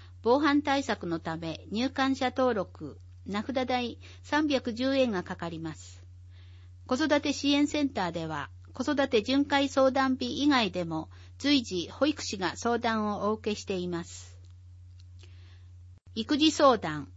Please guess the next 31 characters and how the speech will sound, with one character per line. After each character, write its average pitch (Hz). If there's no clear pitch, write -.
母 214
乳 285
相 254
談。 135
子 247
育 311
て 226
に 190
関 233
す 202
る 165
様 262
々 240
な 180
悩 196
み 196
や 151
心 240
配 254
事 247
の 240
相 240
談 226
を 214
お 208
受 214
け 214
し 202
ま 190
す。 -
日 220